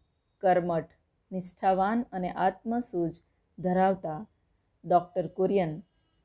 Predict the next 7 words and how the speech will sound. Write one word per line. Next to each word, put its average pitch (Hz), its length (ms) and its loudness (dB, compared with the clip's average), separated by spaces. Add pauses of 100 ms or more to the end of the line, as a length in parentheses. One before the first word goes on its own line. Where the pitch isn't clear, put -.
(160)
ઓપરેશન 233 640 0
ફ્લડ 190 400 2
દ્વારા 175 540 0 (380)
શ્વેત 202 540 0
ક્રાંતિના 170 600 -4
સર્જક 185 520 -2 (160)
તરીકે 160 500 -4